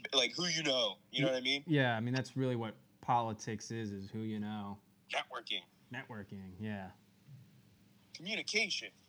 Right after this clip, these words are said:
Speaker 2: Ugh.
Speaker 1: Not really about politics, it's just, like,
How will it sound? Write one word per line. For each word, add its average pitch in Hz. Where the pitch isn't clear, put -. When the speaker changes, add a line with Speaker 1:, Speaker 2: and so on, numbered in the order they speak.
Speaker 2:
Ugh. 110
Speaker 1:
Not -
really 208
about -
politics, 143
it's -
just, 147
like, 135